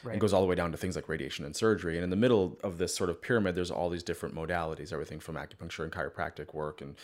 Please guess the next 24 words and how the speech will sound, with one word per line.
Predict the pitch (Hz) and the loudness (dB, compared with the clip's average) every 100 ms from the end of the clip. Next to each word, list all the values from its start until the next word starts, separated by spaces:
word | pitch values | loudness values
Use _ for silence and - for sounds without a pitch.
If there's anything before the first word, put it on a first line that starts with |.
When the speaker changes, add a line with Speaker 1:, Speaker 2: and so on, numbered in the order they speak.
| - | -18
Speaker 2:
massage | 80 85 87 76 76 78 - | -6 -2 0 0 -2 -4 -6
into, | 82 - 80 80 - - - | -8 -4 -4 -6 -10 -20 -8
you | - | -4
know, | 85 80 - - | -2 -4 -8 -14
food | - 107 95 90 | -4 2 4 4
as | 82 | 2
medicine | 80 80 76 - 85 | 0 -2 -2 -2 -2
and | 80 | -2
Speaker 1:
Mm-hmm. | 78 | -4
Speaker 2:
nutritional | 73 - 104 - 92 | -4 0 0 2 0
Speaker 1:
Yeah. | 82 | 0
Speaker 2:
agents, | 85 80 82 | 0 -2 -4
and | 87 | -4
then | 87 85 | -4 -4
into | - | -6
botanical | 73 - - 82 90 | -8 -6 -2 -4 -4
medicine | 82 78 80 80 | -4 -4 -4 -6
as | 76 | -8
whole | - 90 82 | -6 -4 -2
agents | 76 80 78 - | -4 -6 -8 -8
and | 82 | -10
formulas, | - 85 85 78 82 | -4 -4 -2 -2 -4
and | 85 | -2
then, | 85 | -4